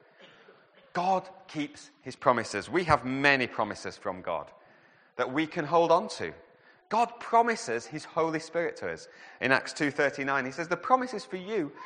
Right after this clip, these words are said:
and for all your children and, the ch-, and all who will hear, who are far off." You'll have the Holy Spirit. We can hold on to that.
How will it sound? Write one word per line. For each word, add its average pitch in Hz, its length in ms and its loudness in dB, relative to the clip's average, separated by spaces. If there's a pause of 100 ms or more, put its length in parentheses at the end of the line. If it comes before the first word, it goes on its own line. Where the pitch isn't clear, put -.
(140)
and 165 160 0
for - 140 4
all 226 240 6
your 190 120 6
children 131 360 -2
and, 143 120 -2
the 156 60 -2
ch-, - 160 -10
and 165 160 4 (100)
all 233 200 8
who 233 120 0
will 220 140 4
hear, 202 300 2
who 160 120 2
are 160 60 6
far 190 340 6
off." 180 340 0 (1500)
You'll 165 160 0
have 170 180 -2
the 156 80 -4
Holy 160 240 2
Spirit. 131 420 2
We 190 100 6
can 202 180 0
hold 214 300 0
on 175 200 2
to 117 100 -10
that. 80 400 -4